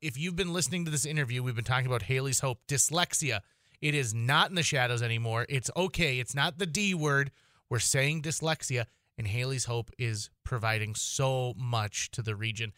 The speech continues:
And if people want to donate on Giving Hearts Day or today, you, pre-giving is open and flowing right now.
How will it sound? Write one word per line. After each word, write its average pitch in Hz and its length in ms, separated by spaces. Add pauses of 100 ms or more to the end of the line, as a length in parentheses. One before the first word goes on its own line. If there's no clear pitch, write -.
(340)
And 120 80
if 113 140
people 131 260
want 135 160
to 127 80
donate 127 560
on 120 140
Giving 123 240
Hearts 117 240
Day 139 120
or 226 200
today, 285 360
you, 185 200 (100)
pre-giving 262 640
is 226 140 (100)
open 226 420
and 147 260
flowing 180 580
right 160 220
now. 156 280